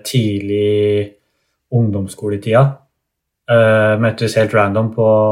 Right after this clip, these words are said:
den banen ved siden av stadion. Og siden den dagen så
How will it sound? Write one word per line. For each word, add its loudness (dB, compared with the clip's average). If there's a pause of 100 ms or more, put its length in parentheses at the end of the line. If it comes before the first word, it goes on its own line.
(1500)
den 4
banen 4
ved 0
siden -2
av 2
stadion. 0 (760)
Og 4 (580)
siden -2
den 2
dagen 2
så 0